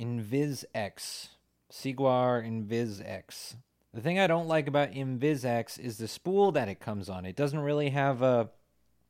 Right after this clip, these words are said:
uh, like, a, a tag end, um, holder,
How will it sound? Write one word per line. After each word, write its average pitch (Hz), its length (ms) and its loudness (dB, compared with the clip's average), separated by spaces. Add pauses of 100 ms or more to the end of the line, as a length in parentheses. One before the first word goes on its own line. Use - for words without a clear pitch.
(440)
uh, 117 360 4 (500)
like, 113 120 -4
a, 113 100 -2 (100)
a 117 100 -4
tag 127 380 4
end, 113 460 -2 (340)
um, 92 420 0
holder, 92 520 -4